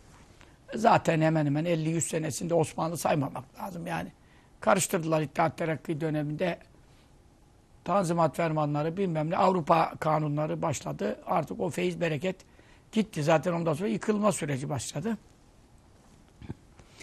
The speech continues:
Yani dört yüz senedir ahir zamandayız. Şimdi artık better diyorum ben onun adına. Better zamandayız yani. Ahirin de betteri var. Ahir zaman olduğu vakit,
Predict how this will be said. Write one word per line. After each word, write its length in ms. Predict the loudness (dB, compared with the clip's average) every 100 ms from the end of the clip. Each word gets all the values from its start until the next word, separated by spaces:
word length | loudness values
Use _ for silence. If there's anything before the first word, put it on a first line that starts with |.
| -20 -20 -20 4
Yani 440 | 6 8 6 2 -2 -18 -20 -10 2
dört 280 | 4 4 2
yüz 140 | -2
senedir 520 | 2 2 4 2 2 0
ahir 300 | 4 6 4
zamandayız. 580 | 2 4 4 6 2 2
Şimdi 260 | 0 4 6
artık 360 | 6 2 4
better 400 | 2 6 6 6
diyorum 260 | 6 4 2
ben 100 | 2
onun 120 | 0
adına. 260 | -4 -4 2
Better 340 | 2 6 4
zamandayız 580 | 6 4 4 0 -6 -8
yani. 220 | -12 -14 -16 -20 -14 4
Ahirin 440 | 6 6 2 4
de 220 | 6 4 0 -10 2
betteri 400 | 2 4 8 8
var. 240 | 8 2 -18 -20 -20 -20 -20 -20 -20 -20 8
Ahir 280 | 10 10 8
zaman 320 | 8 10 10
olduğu 340 | 10 8 6 4 0 6
vakit, 380 | 8 8 2